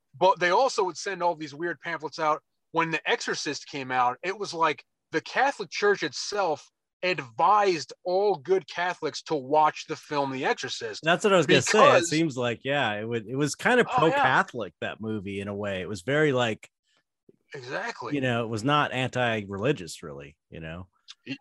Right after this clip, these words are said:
Speaker 1: yeah, and, uh, uh, honestly, the, the whole theme is that the only thing that's gonna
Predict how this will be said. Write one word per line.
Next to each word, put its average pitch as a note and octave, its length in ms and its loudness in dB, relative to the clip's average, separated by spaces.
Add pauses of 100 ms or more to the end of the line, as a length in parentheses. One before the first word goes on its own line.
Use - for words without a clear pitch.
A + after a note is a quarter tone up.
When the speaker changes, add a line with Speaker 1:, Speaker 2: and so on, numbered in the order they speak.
Speaker 1:
yeah, D3+ 340 2
and, D#3 80 2
uh, D3+ 220 4
uh, F3+ 120 6 (120)
honestly, E3 380 2
the, D3 220 -2
the - 140 0
whole G3 220 0
theme G3 320 -10
is C3 100 -12
that C#3+ 160 0
the C#3+ 60 -4
only F3+ 220 -2
thing F#3 100 -6
that's D3+ 100 -6
gonna C#3+ 220 -8